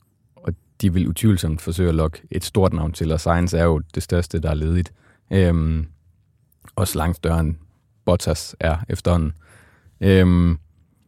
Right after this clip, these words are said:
så man kan sige, de skal ud og køre for deres fremtid, begge to, Bottas og Joe. Og især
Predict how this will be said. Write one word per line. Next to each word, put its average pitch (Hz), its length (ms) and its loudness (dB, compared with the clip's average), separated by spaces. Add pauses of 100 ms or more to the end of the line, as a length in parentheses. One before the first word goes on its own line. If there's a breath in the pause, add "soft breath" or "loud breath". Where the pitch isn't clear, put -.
(1000)
så - 140 -2
man 92 140 6
kan 87 80 2
sige, 98 460 4
de 98 160 0
skal 90 480 4
ud 107 120 4
og 92 80 4
køre 101 160 4
for 95 100 -2
deres 87 160 0
fremtid, 110 300 0
begge 104 180 0
to, 117 180 -2 (380)
Bottas 101 340 0
og 98 100 0
Joe. 104 200 2 (1800)
Og 73 120 0
især 104 280 4